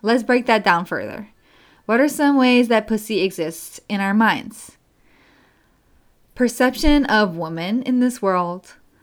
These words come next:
and womanhood, the limitation placed upon us, expectations, policing, self-policing, our stories about ourselves and about our ancestors,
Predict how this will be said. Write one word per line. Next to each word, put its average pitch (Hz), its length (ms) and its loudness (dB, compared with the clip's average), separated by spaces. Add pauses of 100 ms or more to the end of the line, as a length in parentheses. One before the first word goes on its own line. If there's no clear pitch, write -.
(140)
and 202 180 -4
womanhood, 180 640 -4 (220)
the 226 80 0
limitation 220 600 0
placed 170 360 -8
upon 202 340 -4
us, 175 460 -12 (440)
expectations, 208 1200 -6
policing, 214 1000 -6
self-policing, 214 1300 -4
our 190 140 -2
stories - 1000 -4
about 180 280 -4
ourselves 185 840 -6
and - 160 -6
about 175 220 0
our 170 80 -4
ancestors, 220 1000 -10